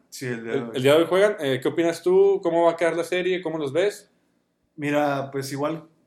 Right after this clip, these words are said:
Speaker 1: yo creo como el, en la, como le pasó con Portland a los Lakers, va,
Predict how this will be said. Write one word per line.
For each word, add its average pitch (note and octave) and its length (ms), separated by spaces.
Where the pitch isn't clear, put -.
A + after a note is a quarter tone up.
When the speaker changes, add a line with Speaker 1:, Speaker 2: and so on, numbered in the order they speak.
Speaker 1:
yo E3 300
creo F3+ 280
como F3+ 380
el, A#2 300
en B2+ 140
la, A2+ 360
como A#2+ 160
le A#2+ 120
pasó B2 280
con D#3 180
Portland D3+ 380
a C3+ 60
los G#2+ 180
Lakers, C3 520
va, B2+ 520